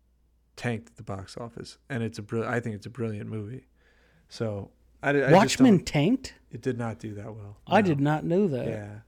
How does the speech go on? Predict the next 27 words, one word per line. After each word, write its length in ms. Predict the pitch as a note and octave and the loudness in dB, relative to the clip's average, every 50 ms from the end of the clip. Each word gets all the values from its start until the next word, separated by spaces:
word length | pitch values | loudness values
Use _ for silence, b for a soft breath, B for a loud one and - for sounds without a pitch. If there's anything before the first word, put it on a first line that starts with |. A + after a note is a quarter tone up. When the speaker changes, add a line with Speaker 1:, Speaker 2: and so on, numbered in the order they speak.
| _ _ _ _ | _ _ _ _
Speaker 1:
It 120 | - A#2+ | -10 -6
did 140 | - C3 A#2 | -4 -2 -2
not 220 | A#2 A#2+ A2+ A2 G#2 | 0 0 0 0 -2
make 220 | G#2+ G#2+ G2+ - | -4 -8 -8 -8
a 40 | A2 | -10
lot 140 | G#2 G#2 G2+ | -10 -10 -10
of 60 | G2+ | -10
money. 300 | G2+ G2+ G2+ G2+ G2+ G#2 - _ - | -10 -10 -10 -10 -12 -14 -16 _ -12
Speaker 2:
I 80 | - D3+ | -12 -10
thoroughly 400 | - - D3+ C#3+ C3+ C3 B2+ B2 | -4 -2 -2 0 0 0 -2 -2
enjoyed 340 | B2 B2 C3 C3 C#3 C3 | -4 -4 -4 -6 -6 -6
that. 220 | C3+ C#3+ D3 D3 - - - - | -8 -8 -8 -10 -10 -14 -8 -4
Speaker 1:
It's 200 | C#3 C3 B2+ - | -2 -2 -2 -2
a 40 | A#2 | -4
fantastic 680 | - - A2+ G#2 G2+ - - A2 G#2 F#2+ - - A#2 - - | -4 -4 -4 -4 -6 -10 -12 -12 -12 -14 -16 -18 -18 -16 -16
movie. 240 | A#2 A2+ A2 A2 G#2+ | -14 -14 -14 -14 -12
So, 440 | - - - C3+ B2 A#2+ A#2 - - _ - | -4 0 0 2 2 2 0 -4 -8 _ -6
I, 120 | D#3 D#3+ | -6 -4
it's 280 | - - D3+ - - - | -4 -4 -4 -6 -4 0
tough, 280 | - G3 D#3 A2 - - _ - | 2 2 2 2 0 -4 _ -10
you 100 | B2 A2 | -8 -8
know. 280 | A#2 B2 B2 A#2+ A#2+ - - _ _ _ - | -6 -6 -8 -8 -10 -14 -18 _ _ _ -16
You, 180 | G#2 A#2+ C3+ - - | -12 -10 -10 -8 -8
I 60 | C#3 | -4
guess 240 | A#2+ B2 A#2+ - - | -2 -2 -2 -2 -4
you 60 | B2 A2 | -6 -4
look, 280 | A2+ A#2 A#2 A2+ A2+ | -4 -4 -4 -4 -6